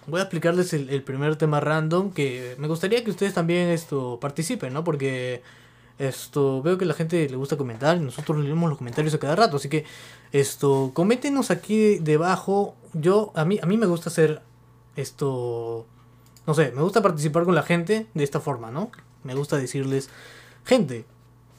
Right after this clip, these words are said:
coméntenme en los comentarios, coméntenme en los comentarios. Aquí esto, imagínate cagar dinero. Tan solo imagínate por un segundo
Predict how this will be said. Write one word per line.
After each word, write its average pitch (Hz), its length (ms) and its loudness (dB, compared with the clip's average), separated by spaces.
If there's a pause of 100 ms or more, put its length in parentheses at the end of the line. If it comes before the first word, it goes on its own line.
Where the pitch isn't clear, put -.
(240)
coméntenme 190 340 2
en 202 60 6
los 185 80 2
comentarios, 185 640 2
coméntenme 135 420 -2
en - 40 -10
los 120 80 -12
comentarios. 123 480 -8 (360)
Aquí 147 360 0
esto, 139 520 0
imagínate 226 760 2 (300)
cagar 165 300 4
dinero. 139 400 0 (1400)
Tan 139 160 -4
solo 196 160 0
imagínate 160 380 2
por 143 160 0
un 156 100 2
segundo 196 480 0